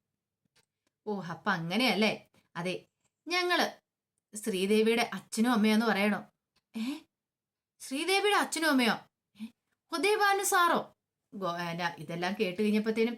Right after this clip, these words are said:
വല്ലാത്തൊരു അന്താളിപ്പോഴായിട്ടാണ് സുകന്യ ഇങ്ങനെ ചോദിക്കുന്നേ. ഉം, "ബിസിനസ് മാഗ്നറ്റ് ഉദയഭാനു സാറാണെന്ന്?" ചോദിച്ചു. "അതെ." "അയ്യോ, എനിക്ക് വിശ്വസിക്കാൻ പോലും പറ്റുന്നില്ല, എന്റെ കണ്ണുകൾ എനിക്ക് വിശ്വസിക്കാൻ പറ്റുന്നില്ല" എന്നും പറഞ്ഞുകൊണ്ട്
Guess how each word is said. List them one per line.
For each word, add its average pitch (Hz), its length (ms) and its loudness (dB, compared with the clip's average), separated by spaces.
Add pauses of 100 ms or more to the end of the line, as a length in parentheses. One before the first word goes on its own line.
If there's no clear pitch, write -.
(240)
വല്ലാത്തൊരു 175 480 0
അന്താളിപ്പോഴായിട്ടാണ് 220 920 0
സുകന്യ 208 300 0
ഇങ്ങനെ 220 220 2
ചോദിക്കുന്നേ. 208 460 0 (400)
ഉം, 220 80 -4 (340)
"ബിസിനസ് 330 440 -2
മാഗ്നറ്റ് 320 460 0 (100)
ഉദയഭാനു 226 440 2
സാറാണെന്ന്?" 254 460 2
ചോദിച്ചു. 214 180 -2 (340)
"അതെ." 214 320 -2 (480)
"അയ്യോ, 190 300 -2
എനിക്ക് 220 320 -2
വിശ്വസിക്കാൻ 226 640 -2
പോലും 277 220 0
പറ്റുന്നില്ല, 247 380 0 (340)
എന്റെ 370 240 2
കണ്ണുകൾ 247 380 2
എനിക്ക് 247 260 0
വിശ്വസിക്കാൻ 226 540 0
പറ്റുന്നില്ല" 247 360 0
എന്നും 254 220 0
പറഞ്ഞുകൊണ്ട് 254 360 -2